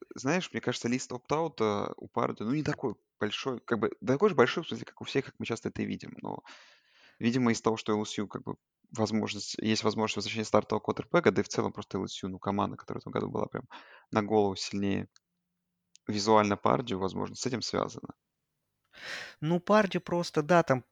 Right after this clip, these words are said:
Speaker 2: может быть, количественно опт-аутов не так много, как у кого-то другого, хотя я щас вот присматриваюсь и даже думаю, ну, просто Пардию не заряжено талантами настолько, как тот же Л С Ю, поэтому им сложнее компенсировать. Ну, как,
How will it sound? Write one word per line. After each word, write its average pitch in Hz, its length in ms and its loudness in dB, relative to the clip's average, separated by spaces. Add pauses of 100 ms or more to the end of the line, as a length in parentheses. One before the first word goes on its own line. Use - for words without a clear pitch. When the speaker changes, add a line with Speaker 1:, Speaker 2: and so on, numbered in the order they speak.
(120)
Speaker 2:
может 143 300 0
быть, 139 140 -2
количественно 135 840 6
опт-аутов 127 560 4 (600)
не 139 80 2
так 151 300 6
много, 120 880 6
как - 360 4
у 117 60 -8
кого-то 131 520 2
другого, 139 560 2
хотя 117 360 2
я 113 500 0
щас - 320 -2
вот 127 220 -14 (280)
присматриваюсь 123 880 0
и 123 140 -2 (1040)
даже 139 320 2
думаю, 143 320 4
ну, 165 260 8 (120)
просто 160 260 8
Пардию 185 400 8
не 156 80 6
заряжено 156 500 10
талантами 131 600 6
настолько, 117 520 4
как - 260 -2 (120)
тот 127 200 2
же 123 120 2
Л 127 180 2
С - 180 -4
Ю, 156 180 2
поэтому 135 420 6
им 131 180 0
сложнее 139 580 4
компенсировать. 117 920 0
Ну, 123 220 -2
как, 151 220 6